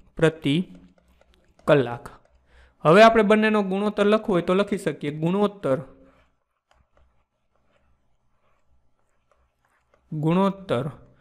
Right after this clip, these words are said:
બરાબર શું આવશે? તો કે આપણને કીધો છે સ્કૂટર અને ટ્રેન. તો અહીં લખીએ સ્કૂટરની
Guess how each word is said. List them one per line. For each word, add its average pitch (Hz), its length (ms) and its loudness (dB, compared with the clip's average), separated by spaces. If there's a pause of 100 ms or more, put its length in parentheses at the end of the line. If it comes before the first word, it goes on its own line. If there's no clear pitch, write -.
(360)
બરાબર 151 320 0
શું 208 260 -2
આવશે? 208 360 0 (440)
તો 156 80 -2
કે - 120 -4
આપણને 185 280 -2
કીધો 202 320 -2
છે 196 160 -4
સ્કૂટર 208 560 0
અને 202 240 2
ટ્રેન. 170 400 -2 (480)
તો 165 80 -4
અહીં 175 120 0
લખીએ 185 460 -4 (1800)
સ્કૂટરની 170 1000 -2